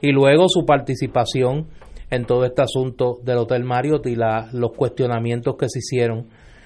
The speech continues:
a la legislación que presentó y la posibilidad de que haya sido un favor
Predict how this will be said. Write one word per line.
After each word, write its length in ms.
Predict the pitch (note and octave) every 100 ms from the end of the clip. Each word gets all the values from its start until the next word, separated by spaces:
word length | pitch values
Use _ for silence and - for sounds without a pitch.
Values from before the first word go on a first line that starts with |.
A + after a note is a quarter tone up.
| -
a 120 | A#2+
la 120 | A#2
legislación 580 | A#2 A2+ A#2 A2+ G#2+ A#2
que 100 | A#2
presentó 420 | B2 B2+ C#3 A#2+ C3
y 40 |
la 120 | C#3
posibilidad 580 | C3 A2+ A#2 A2+ A2 A2+
de 100 | A#2+
que 80 | A#2
haya 180 | A2+ A#2
sido 200 | B2 A#2+
un 80 | A#2
favor 420 | B2+ A2+ A2 A#2